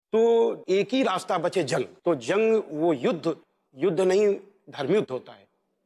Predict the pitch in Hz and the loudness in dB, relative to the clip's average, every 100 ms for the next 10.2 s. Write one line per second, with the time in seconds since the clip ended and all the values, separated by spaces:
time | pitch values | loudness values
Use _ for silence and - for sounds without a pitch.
0 | _ _ 269 254 180 196 214 170 190 196 | _ _ -4 -2 -2 0 -2 -2 -2 0
1 | 196 - 180 180 175 175 175 165 170 151 | -2 -2 -2 0 0 0 0 0 0 -2
2 | 165 185 196 143 - - 160 165 156 160 | -2 0 0 -2 -6 -4 -2 -2 -2 -2
3 | 175 175 143 170 139 143 170 180 - _ | -2 -4 -4 -4 -2 -2 -2 -4 -6 _
4 | _ - 151 143 156 160 147 165 156 151 | _ -8 -6 -2 0 0 0 -2 0 -4
5 | 151 151 151 143 - _ - 143 143 160 | -2 -4 -2 -4 -8 _ -10 -6 -2 0
6 | 151 147 202 160 _ _ - 143 143 220 | -2 0 -2 -2 _ _ -6 -4 0 0
7 | 208 208 175 170 180 170 170 165 165 165 | 0 0 0 0 0 0 -2 -2 -4 -2
8 | 160 151 156 165 160 151 147 165 151 151 | -2 0 0 -2 -2 -2 -2 -2 -2 -2
9 | 135 135 151 180 190 180 165 151 156 139 | -2 -2 -2 -2 -2 0 0 0 0 0
10 | 123 | -2